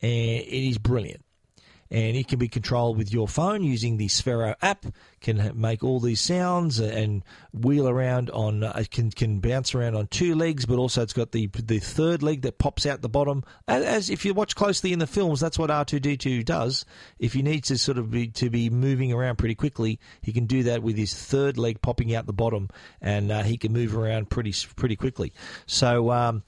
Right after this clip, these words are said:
the R two D two, which, uh, we've seen and we've pu-, shot a video actually and put it, put it up on Tech Guide, is remarkable. But the biggest surprise, and these products were unveiled last Friday when it was Force Friday two,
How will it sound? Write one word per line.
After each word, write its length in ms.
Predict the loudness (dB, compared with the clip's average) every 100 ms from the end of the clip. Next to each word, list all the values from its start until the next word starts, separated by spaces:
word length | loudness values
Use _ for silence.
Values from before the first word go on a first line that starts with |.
| -14 -20 -14
the 560 | 0 2 2 2 -2 -8 -2
R 180 | 2 2
two 240 | 2 0
D 240 | 2 0 0
two, 460 | 0 0 0 0
which, 360 | 0 -2 -2 -2
uh, 220 | -2 -2
we've 240 | 0 -2 0
seen 420 | 0 0 0 0
and 220 | 0 0
we've 200 | -2 -2
pu-, 220 | -8 -8
shot 220 | 0 0
a 20 | 2
video 340 | 0 2 2
actually 300 | 0 -2 -2
and 80 | 0
put 140 | 0
it, 100 | 0 -4 -2
put 160 | 0
it 20 |
up 160 | 0 0
on 120 | -2
Tech 240 | 0 -4 -2
Guide, 320 | -2 -2 -4 -14 -20 -4
is 260 | 0 0
remarkable. 640 | 0 2 2 2 0 -2 0
But 300 | 2 0 -2 -20 -20 -2
the 80 | 0
biggest 360 | 2 0 0
surprise, 580 | 0 0 0 2 0 -2
and 240 | -2 0 2
these 200 | 0 0
products 380 | 0 2 0
were 200 | 0 2
unveiled 460 | 2 0 2 2 2
last 360 | 0 0 0 -4
Friday 680 | 0 2 4 2 2 2
when 160 | 2 0
it 80 | 0
was 260 | 0 -2 -6
Force 580 | _ 0 4 6 4 0 -6
Friday 680 | -2 2 4 4 2 0 -2
two, 580 | -6 0 2 4 2